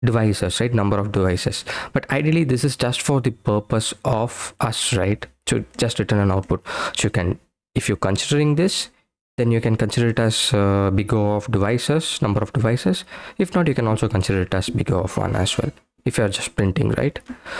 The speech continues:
So basically, the space is, uh, debatable, but as for the time complexity, it is big O of n. Okay, great, cool. So see you in the next one.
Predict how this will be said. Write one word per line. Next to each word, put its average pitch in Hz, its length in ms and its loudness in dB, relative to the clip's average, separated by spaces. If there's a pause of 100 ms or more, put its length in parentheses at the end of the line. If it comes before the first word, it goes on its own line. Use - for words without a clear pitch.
(140)
So - 120 0
basically, 110 440 0
the 107 120 0
space 131 420 0
is, - 240 0
uh, 98 520 2 (340)
debatable, 139 560 2 (540)
but 110 180 -2
as 107 140 0
for - 180 0
the 107 80 0
time 104 220 2
complexity, 131 560 0
it 117 100 -2
is 175 160 0
big 101 240 0
O 110 200 2
of - 280 -4
n. 95 300 -2 (420)
Okay, 190 220 -2 (500)
great, - 220 -4 (600)
cool. 117 180 -2 (480)
So 101 640 2 (400)
see - 140 0
you - 20 2
in 113 60 2
the 113 80 4
next 92 240 0
one. - 280 -4